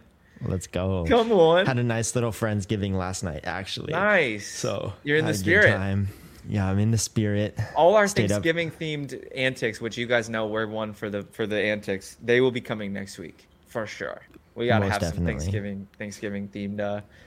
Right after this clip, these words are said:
Speaker 2: questions and, and, and conversations.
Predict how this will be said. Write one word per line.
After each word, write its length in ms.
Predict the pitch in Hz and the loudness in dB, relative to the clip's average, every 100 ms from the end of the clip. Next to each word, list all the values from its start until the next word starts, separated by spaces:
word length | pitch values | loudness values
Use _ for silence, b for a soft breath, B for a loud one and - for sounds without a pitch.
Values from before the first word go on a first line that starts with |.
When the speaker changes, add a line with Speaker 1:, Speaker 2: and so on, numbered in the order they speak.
| b - | b -8
Speaker 2:
questions 520 | 101 101 - 101 101 | -4 -4 -6 -8 -8
and, 140 | 98 98 | -8 -8
and, 260 | 101 101 98 - | -6 -8 -10 -10
and 240 | 104 101 | -8 -8
conversations. 760 | - 101 98 98 98 98 98 - | -4 -4 -4 -4 -6 -6 -10 -10